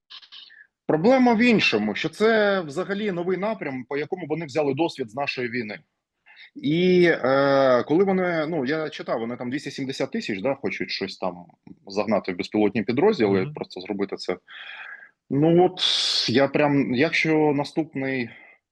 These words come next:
Speaker 1: театр бойових дій Балтія, я не знаю прям, хто там зможе цьому,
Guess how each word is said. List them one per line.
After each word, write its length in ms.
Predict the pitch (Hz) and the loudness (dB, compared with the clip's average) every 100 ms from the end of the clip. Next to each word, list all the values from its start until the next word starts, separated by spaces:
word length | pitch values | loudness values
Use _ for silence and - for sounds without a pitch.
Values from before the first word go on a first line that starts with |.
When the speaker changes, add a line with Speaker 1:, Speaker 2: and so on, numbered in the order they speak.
| _ | _
Speaker 1:
театр 260 | - 135 131 | -4 -4 -2
бойових 400 | 131 131 127 113 | 2 2 2 -2
дій 180 | 110 127 | -4 -4
Балтія, 540 | 104 151 165 98 90 _ _ _ _ _ _ _ _ _ _ _ _ _ _ _ _ _ - | 0 -2 -2 -6 -10 _ _ _ _ _ _ _ _ _ _ _ _ _ _ _ _ _ -20
я 260 | 98 110 | -12 -6
не 140 | 120 131 | -4 0
знаю 280 | 123 131 147 | 2 2 2
прям, 260 | 131 110 | 0 0
хто 160 | - 104 | 0 -4
там 180 | 98 98 | -2 -4
зможе 300 | 98 92 90 | -4 -4 -6
цьому, 560 | - 90 87 87 85 | -8 -8 -6 -8 -8